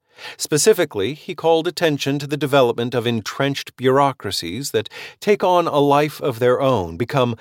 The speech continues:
politically autonomous, and control vast areas of social and economic activities.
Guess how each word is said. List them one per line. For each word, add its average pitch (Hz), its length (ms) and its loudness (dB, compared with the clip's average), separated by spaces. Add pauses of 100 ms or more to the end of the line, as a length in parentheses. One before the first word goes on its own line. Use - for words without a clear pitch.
(200)
politically 151 540 0
autonomous, 123 880 0
and 120 280 -10
control 135 480 0
vast 120 420 0
areas 110 480 2
of 123 160 -2
social 127 540 0
and 110 160 -4
economic 101 520 -4
activities. 90 760 -10